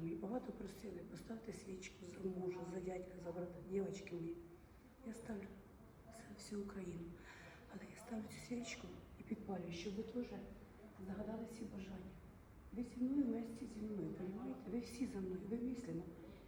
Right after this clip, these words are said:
Я всіх вас взяла з собою, мої рідні, всіх. Дивіться, ця свічка підпалилася, і ви свої всі бажання загадали. Кому ви що бажаєте, що ви хочете? Ви знаєте, кожне місце, воно, да, сюди зайшла вообще, воно ж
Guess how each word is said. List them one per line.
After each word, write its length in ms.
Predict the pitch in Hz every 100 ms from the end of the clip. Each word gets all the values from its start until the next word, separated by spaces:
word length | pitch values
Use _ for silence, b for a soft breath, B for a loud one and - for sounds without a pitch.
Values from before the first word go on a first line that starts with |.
| -
Я 80 | 220
всіх 300 | - 294 277
вас 120 | 247 -
взяла 280 | 202 233 233
з 140 | -
собою, 360 | 220 196 175 175 - -
мої 220 | 233 240
рідні, 280 | 226 170 180
всіх. 260 | 180 - 202 - B B B B B
Дивіться, 380 | 190 214 208 - 185
ця 80 | - -
свічка 340 | 240 240 -
підпалилася, 680 | 226 226 - 220 247 240 - 180 - -
і 40 |
ви 160 | 196 262 - - -
свої 200 | 214 208
всі 220 | 214 -
бажання 480 | 196 208 202 220 233 196
загадали. 420 | 196 190 180 170 180 - - - - - - - -
Кому 160 | 233 233
ви 120 | 220
що 180 | - 202
бажаєте, 500 | 185 185 196 190 196
що 220 | - 208
ви 80 | 190
хочете? 440 | - 180 - - - B B B B B B -
Ви 60 |
знаєте, 280 | 202 233 220
кожне 300 | 202 226 202
місце, 420 | 220 254 - 226 170 B B B
воно, 220 | 220 214 240 - -
да, 240 | - -
сюди 180 | 208 226
зайшла 300 | 214 - 247
вообще, 400 | 220 202 - 196 190 - - - - -
воно 120 |
ж 60 | 208